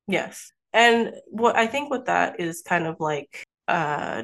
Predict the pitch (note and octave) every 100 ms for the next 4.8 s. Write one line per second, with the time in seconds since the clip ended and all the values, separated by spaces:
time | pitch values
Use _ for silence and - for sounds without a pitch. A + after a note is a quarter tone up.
0 | - E3+ E3+ F3 - F3+ E3+ E3 D#3+ E3+
1 | D3+ - E3 - - - F#3 F3+ - G3
2 | G3 - G3+ F#3+ E3+ F3 F3 F3 E3+ -
3 | D#3+ - - E3 D#3 D3+ D#3+ D#3+ C#3 -
4 | D3+ D3+ - E3+ - - -